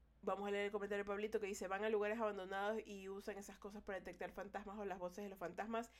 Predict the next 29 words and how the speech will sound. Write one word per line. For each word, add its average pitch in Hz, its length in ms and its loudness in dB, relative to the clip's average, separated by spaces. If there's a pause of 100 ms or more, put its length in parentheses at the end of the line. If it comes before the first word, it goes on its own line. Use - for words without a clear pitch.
(220)
Y 208 100 -2
la 190 160 2
I 214 120 6
A 214 120 4
hoy 214 200 4
en 208 80 2
día 214 240 0
hacen 208 240 -4
videos 196 160 -4
de 202 60 -2
terror, 196 280 -6
cosas 208 240 -12
turbias, 196 260 0
etcétera". 180 340 -6
Sí, 381 260 -2 (360)
exactamente. 240 960 2 (320)
O 202 80 -10
sea, 240 120 2
ahorita 262 480 6 (160)
no 220 200 2
solamente 226 720 4
estoy 208 220 0
hablando 202 180 0
de 202 60 2
internet, 202 380 -4
sino 180 220 -4
de 175 100 2
la 165 100 0
vida. 143 300 -8